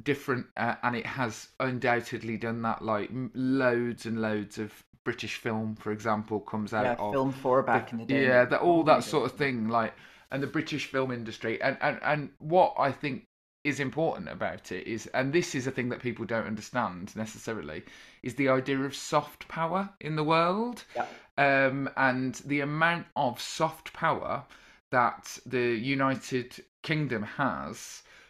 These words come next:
Speaker 1: because of its creative industries, because of, uh, a creative, uh, progressive view of, um,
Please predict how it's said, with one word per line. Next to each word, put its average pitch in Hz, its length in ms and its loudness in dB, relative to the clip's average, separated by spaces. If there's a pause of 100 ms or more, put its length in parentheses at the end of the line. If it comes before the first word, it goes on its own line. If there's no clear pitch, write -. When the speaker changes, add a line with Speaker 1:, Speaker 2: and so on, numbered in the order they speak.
(120)
Speaker 1:
because 143 560 0
of 127 100 -2
its - 140 -6
creative 131 680 -2
industries, 104 960 -6 (340)
because 147 440 -2
of, 117 320 -2
uh, 113 320 2
a - 40 -8
creative, 117 1080 -2
uh, 107 220 0 (180)
progressive 120 640 -2
view 113 440 -2
of, 110 300 0 (460)
um, 113 400 0